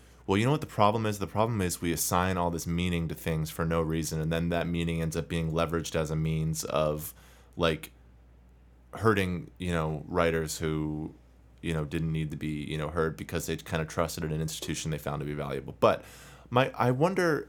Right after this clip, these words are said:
like, this idea of prestige, especially as it relates to, like, an award, on the one hand, it offers, um, it can offer cover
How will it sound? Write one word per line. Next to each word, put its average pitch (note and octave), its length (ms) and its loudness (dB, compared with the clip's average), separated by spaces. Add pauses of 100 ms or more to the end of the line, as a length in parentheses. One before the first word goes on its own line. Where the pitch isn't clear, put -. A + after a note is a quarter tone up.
(160)
like, A#2 280 2 (540)
this B2+ 200 4
idea C#3+ 260 2
of D3+ 100 -2
prestige, F2 760 0 (880)
especially A2+ 380 2
as G2+ 80 2
it G2 60 0
relates E2+ 280 0
to, - 80 -6
like, D#2+ 200 0
an D#2+ 80 -2
award, D#2 480 0 (1200)
on G#2+ 120 2
the A2 60 4
one B2 220 4
hand, C#3+ 280 2
it G#2 80 4
offers, F#2 720 2 (260)
um, D#2+ 400 2 (140)
it G2 80 2
can G#2 100 2
offer F#2+ 320 2
cover D#2+ 480 0